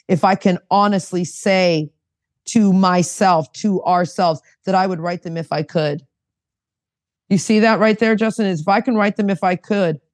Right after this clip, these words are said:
that's, I can honestly say, "No,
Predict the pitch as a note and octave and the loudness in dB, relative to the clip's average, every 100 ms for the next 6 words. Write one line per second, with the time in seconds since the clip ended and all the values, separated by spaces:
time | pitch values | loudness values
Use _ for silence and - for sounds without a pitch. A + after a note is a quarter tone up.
0 | _ _ E3+ G#3+ G#3+ D#3+ - - _ _ | _ _ 0 2 2 -2 -12 -20 _ _
1 | _ _ _ _ _ _ - G3 F#3+ G3 | _ _ _ _ _ _ -8 -8 -6 -4
2 | F#3 G3 G3 - F#3+ F#3 F#3 F3 | -4 -4 -6 -4 -2 0 0 -4